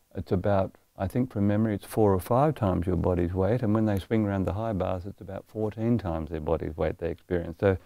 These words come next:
not the feet, of course, the hands. Okay, so to go to the other foot now, please. And we'll do the same sequence. Separate. Separate.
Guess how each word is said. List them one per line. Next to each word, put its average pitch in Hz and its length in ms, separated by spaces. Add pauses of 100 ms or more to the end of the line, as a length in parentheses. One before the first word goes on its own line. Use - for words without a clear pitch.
(140)
not 107 160
the - 60
feet, 90 200
of 82 80
course, 90 260
the 87 80
hands. 85 280 (440)
Okay, 127 200
so 135 240
to - 180
go 151 160
to 139 60
the 117 100
other 98 140
foot - 240
now, 92 180
please. 120 420 (2000)
And 120 280
we'll 120 200
do 110 160
the 101 120
same 113 280
sequence. 151 500 (1600)
Separate. 127 600 (3000)
Separate. 107 580